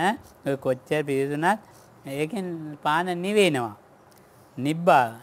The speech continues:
නිබ්-, නිබ්බා වෙයි. ඒවමේකෝ අසජී කාය පරියන්. කය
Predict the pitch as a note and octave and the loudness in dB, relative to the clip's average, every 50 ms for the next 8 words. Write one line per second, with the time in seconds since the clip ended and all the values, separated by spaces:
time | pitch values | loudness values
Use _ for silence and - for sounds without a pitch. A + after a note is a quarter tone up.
0 | - - C3 B2+ C3+ C3+ B2+ B2 B2 B2 B2 C3+ C#3 C#3 C3+ C3+ B2+ B2+ A#2+ A2+ | -14 -10 -8 -8 -6 -8 -8 -12 -12 -10 -8 -8 -8 -8 -4 -4 -4 -4 -4 -6
1 | A2+ A#2 C3 C#3+ C3 G#2 G2+ G2+ - - - _ - - _ - - - C3+ D#3 | -8 -6 -4 -4 -4 -4 -6 -12 -18 -20 -20 _ -20 -20 _ -12 -2 4 6 8
2 | E3+ F#3 F#3+ G3 G3 G3+ G3 F#3+ - G#3 G3+ G3+ G3 F#3+ - - G#3+ G3+ G3+ G3+ | 8 8 6 4 4 2 2 4 4 6 8 8 8 6 4 0 0 2 2 2
3 | F#3 E3 - E3+ E3+ E3+ F3 E3+ E3 E3 D#3 D3 C#3+ C3 B2 A#2+ A#2 - - - | 2 4 6 6 8 8 6 6 4 2 0 0 -2 -6 -8 -10 -12 -18 -20 -20
4 | - - - - - - - C3+ C3+ | -20 -20 -20 -20 -10 -2 0 0 2